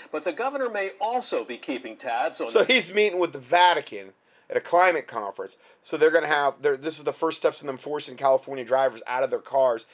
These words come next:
Speaker 2: and commanding them to, to, uh, only use half the gas. So, um, yeah, this is the same devil that just signed S B two seven seven into law, vaccinating all the children.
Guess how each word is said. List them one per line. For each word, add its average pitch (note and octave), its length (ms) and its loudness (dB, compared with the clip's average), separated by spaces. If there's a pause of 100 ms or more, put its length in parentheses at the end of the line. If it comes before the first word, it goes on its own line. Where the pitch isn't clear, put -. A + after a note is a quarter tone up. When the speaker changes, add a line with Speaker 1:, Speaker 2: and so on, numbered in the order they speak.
(140)
Speaker 2:
and A2+ 180 -8
commanding C#3 500 -4
them B2 160 -6
to, A#2+ 120 -8
to, A#2+ 340 -14
uh, A#2 200 -6
only B2+ 240 -6
use A#2 200 -14
half C3 320 -4
the B2 60 -14
gas. A2 680 -8 (580)
So, A#2+ 480 2
um, A2+ 480 -4 (1160)
yeah, G#3 240 2 (240)
this B3 180 -4
is A3 80 -12
the G3+ 100 -2
same G3 520 0
devil C#3 460 2 (280)
that D3+ 160 -2
just G#3 260 0
signed F3 400 2
S F#3+ 220 0
B F3 240 -8
two G3 260 -10
seven D#3 360 0
seven D3 320 0
into B2 180 -4
law, B2 380 2 (180)
vaccinating D3+ 480 0
all C3+ 80 2
the A#2 80 -6
children. C3+ 360 0